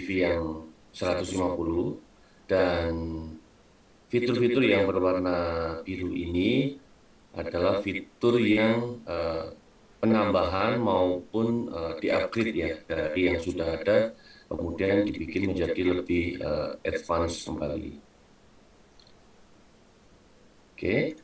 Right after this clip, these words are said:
saya lanjutkan. Eh, kemudian terkait dengan, eh, spesifikasi teknis yang ada di A D V satu enam puluh untuk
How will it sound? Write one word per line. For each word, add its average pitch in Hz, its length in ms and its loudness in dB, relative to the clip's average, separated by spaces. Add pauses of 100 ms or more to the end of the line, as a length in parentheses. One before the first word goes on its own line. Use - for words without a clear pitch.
(140)
saya 85 320 -2
lanjutkan. 104 640 2 (1600)
Eh, - 240 -4
kemudian 113 720 6
terkait 107 460 4
dengan, 120 500 2 (1200)
eh, 87 600 -6 (920)
spesifikasi 117 960 0
teknis 107 380 2
yang 90 260 0
ada 90 240 -2
di 85 560 -6 (320)
A 85 160 -6
D 85 320 -8
V - 20 -14 (380)
satu 82 240 0
enam 85 240 -2
puluh 85 480 0 (560)
untuk 87 880 0